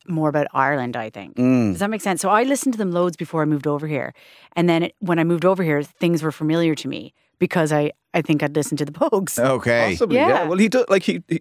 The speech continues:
Speaker 2: definitely paints the picture. And obviously they used to do, they'd cover classic Irish songs as well. And he definitely brought Irish music somewhere else.
Speaker 1: Mm.
Speaker 3: I think, you know, some, like, w-, I guess on s-, we knew how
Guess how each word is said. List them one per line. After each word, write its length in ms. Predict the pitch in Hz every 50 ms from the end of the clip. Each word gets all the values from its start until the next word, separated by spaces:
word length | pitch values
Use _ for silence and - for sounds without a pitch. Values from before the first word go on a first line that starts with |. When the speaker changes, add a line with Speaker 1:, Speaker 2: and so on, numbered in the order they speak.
| -
Speaker 2:
definitely 300 | - 170 175 - - 180
paints 220 | 165 190 165 156 -
the 40 | 139
picture. 220 | 180 185 - 147
And 140 | 123 113 113
obviously 420 | 113 - 127 135 139 127 - 143 127
they 120 | 131 131
used 180 | 123 127 - -
to 100 | 127 110
do, 500 | 113 131 127 127 123 123 123 120 117 110
they'd 200 | 104 113 107 -
cover 260 | - 123 113 104 107
classic 380 | - - 110 110 107 - 98 95
Irish 240 | 98 98 98 - -
songs 240 | 101 98 98 92
as 80 | 92 95
well. 240 | 104 110 110 110 104 - - - - -
And 120 | 120 120
he 80 | 135 123
definitely 420 | 110 147 147 156 - - 151 139
brought 500 | 127 113 - - 135 131 127 123 113 - - -
Irish 380 | 120 117 117 113 104 - -
music 320 | 117 113 110 95 101 101 -
somewhere 340 | - 113 101 101 98 101
else. 400 | 101 92 78 - - - - - - _ _ - -
Speaker 1:
Mm. 240 | 208 196 185 175 190
Speaker 3:
I 80 | 202
think, 220 | 190 247 226 - 196
you 80 | 196
know, 140 | 202 226 233
some, 220 | 214 - 214 190 - 165
like, 140 | 156 143 143 -
w-, 160 | _ 170 170 - _ _ _ _ _ _
I 80 | - 160
guess 420 | 156 208 226 240 - - - - - - _ _ - - _ _ _ _ _ _ _ _ _ -
on 120 | 160 165
s-, 120 | 156 - 135
we 160 | 156 180 175
knew 340 | 175 175 190 214 233 240 214
how 180 | 196 190 175